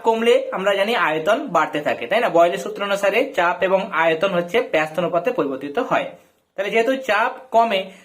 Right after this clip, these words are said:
তাহলে আয়তন কিন্তু বাড়বে, তার মানে অপশন এ হবে রাইট আনসার। এরপরে কোনো গ্যাসের আণবিক গুরুত্ব যদি বত্রিশ হয় তাহলে বাষ্প ঘনত্ব কত?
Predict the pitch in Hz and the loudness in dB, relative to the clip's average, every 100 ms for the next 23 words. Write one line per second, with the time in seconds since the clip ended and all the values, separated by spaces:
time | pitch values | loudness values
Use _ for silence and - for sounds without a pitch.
0 | - 196 220 160 175 202 226 214 180 165 | -2 0 2 2 0 2 -2 -2 -4 0
1 | 294 - 143 123 107 92 - - 226 240 | 0 2 0 0 -6 -8 -2 0 0 2
2 | 160 156 220 220 175 190 165 151 233 - | 2 2 -2 0 0 0 2 0 -2 -2
3 | 139 120 110 104 - - - _ _ _ | -2 -2 -4 -8 -10 -12 -14 _ _ _
4 | _ 208 240 262 214 170 - - _ 196 | _ -2 0 2 2 0 -6 -16 _ -4
5 | 220 254 202 185 180 226 214 180 190 220 | 2 2 4 2 4 2 2 0 -2 -2
6 | 220 226 226 233 220 175 175 175 233 233 | 0 0 0 -2 -2 0 0 0 -2 2
7 | 190 196 185 170 170 208 208 214 220 214 | 0 0 0 0 0 -2 -2 0 0 0
8 | 214 214 214 | 2 0 -4